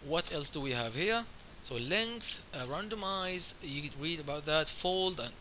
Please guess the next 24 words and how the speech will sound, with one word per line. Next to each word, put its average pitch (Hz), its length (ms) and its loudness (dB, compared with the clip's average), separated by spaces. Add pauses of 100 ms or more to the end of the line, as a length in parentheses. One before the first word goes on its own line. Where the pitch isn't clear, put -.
(120)
iterate, 175 420 4
we 160 60 0
covered 170 320 0
that 147 240 4
in, 143 320 -2 (560)
uh, 127 260 4
lists, 127 440 4
so - 180 6
the 143 80 2
same 170 200 4
concept, 160 420 0
uh, 143 280 -8
concept 160 320 -2
applies 156 440 0
here. 185 240 4
If 156 160 -4
we 165 40 -2
want 156 140 -4
to - 80 -4
remove 156 380 0
something, 214 500 6 (340)
removes 147 440 -2
the 135 100 2
current 185 360 2